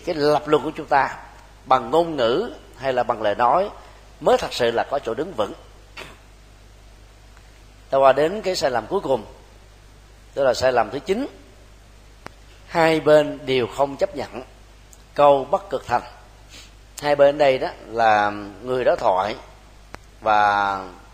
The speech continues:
cái người đối lập lại với người đối thoại. Người chủ trương chân lý nói theo cái, ờ, hướng, ờ, chủ quan, và người đối lập với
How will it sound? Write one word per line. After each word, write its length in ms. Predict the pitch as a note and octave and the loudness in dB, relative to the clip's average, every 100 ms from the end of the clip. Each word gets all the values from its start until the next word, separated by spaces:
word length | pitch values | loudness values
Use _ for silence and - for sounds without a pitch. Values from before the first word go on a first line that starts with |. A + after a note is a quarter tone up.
| - - | -20 -12
cái 180 | C3+ D3 | -8 -6
người 200 | C3 A2 | -4 -2
đối 220 | D3 A#3+ | 2 2
lập 140 | G3 A#2 | 2 2
lại 180 | A2+ G#2 | 2 2
với 120 | D3 | -2
người 140 | B2 | -4
đối 140 | G2+ D3 | -4 -4
thoại. 320 | A2 E2 F2+ - - - - - - - - - - - | -4 -6 -8 -14 -20 -20 -20 -20 -20 -20 -20 -20 -20 -6
Người 280 | C3 B2+ | 0 0
chủ 220 | B2 B2 E3+ | 0 -4 -4
trương 220 | F3 D#3 | -6 -2
chân 220 | F3 D#3+ | -2 2
lý 260 | E3+ A#3+ C#4 | 2 0 -2
nói 240 | D#3 F3+ | -2 0
theo 120 | D3 | 0
cái, 300 | C3 D#3+ E3 | 0 0 2
ờ, 320 | D#3 D3 C#3 | 2 2 0
hướng, 460 | C3 D#3+ F3+ A#3+ A#3 | 0 0 0 -2 -2
ờ, 120 | D3 | -2
chủ 180 | - D3+ | -2 -2
quan, 240 | F3+ D3+ C#3 - - - - - - | 0 0 -4 -16 -20 -20 -20 -20 -2
và 100 | C3 | 0
người 200 | A#2+ A#2+ | 2 2
đối 260 | A2+ F3+ B3+ | 2 4 4
lập 140 | D3 - | 0 -2
với 260 | E3 G#3 | 0 0